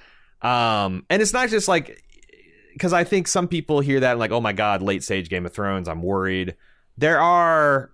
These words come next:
going to be, you know, dragons flying and large sweeping army movements and sacking castles, burning of ports, that kind of stuff. But there's also gonna be a lot of the usual kind of intrigue,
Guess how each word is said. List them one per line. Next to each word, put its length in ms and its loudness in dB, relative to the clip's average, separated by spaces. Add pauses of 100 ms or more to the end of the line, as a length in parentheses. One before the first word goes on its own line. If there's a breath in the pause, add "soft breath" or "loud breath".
(120)
going 260 0
to 80 0
be, 340 -2 (160)
you 160 -2
know, 220 0
dragons 560 -2
flying 480 0
and 100 -6
large 300 0
sweeping 280 -6
army 300 -2
movements 600 -4
and 160 -10
sacking 500 -4
castles, 480 -4
burning 280 -4
of 80 -6
ports, 280 -6
that 180 -4
kind 160 -8
of 60 -10
stuff. 280 -6
But 120 -12
there's 160 -6
also 240 0
gonna 160 -2
be 100 -2
a 60 0
lot 240 0
of 80 -6
the 80 -6
usual 420 -6
kind 220 -6
of 100 -12
intrigue, 720 -10